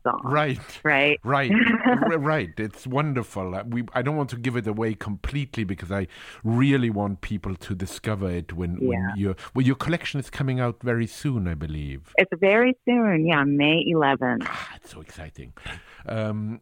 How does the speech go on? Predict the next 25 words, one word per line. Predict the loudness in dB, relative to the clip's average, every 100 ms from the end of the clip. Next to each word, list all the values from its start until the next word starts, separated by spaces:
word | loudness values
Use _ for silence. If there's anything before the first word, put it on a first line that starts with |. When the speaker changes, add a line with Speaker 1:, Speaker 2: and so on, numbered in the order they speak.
| -8
Speaker 2:
uh, | -8 -6
I |
mean, | -6 -4
the | -4
list | -2 0 -2 -6 -12
of | -12 -10
people | -8 -8 -6
is | -8 -10 -10
just | -8 -8 -12 -20
phenomenal, | -20 -20 -12 -6 -4 -2 -2 -2 -6 -8
I | -10
must | -8 -10 -12
say. | -8 -4
And | -2 -2
that | -2 -4 -6
essay, | -8 -8 -6 -6 -6 -8 -16 -20 -8
he | -4
doesn't | -2 -2 -2
only | -2 0 0 0 0
articulate | -2 -4 -4 -2 -2 -2 -4 -10
joy | -2 0 2 2
with | -2 -4
which | -6 -6
he | -10
finishes, | -6 0 0 0 -2 -4 -6 -10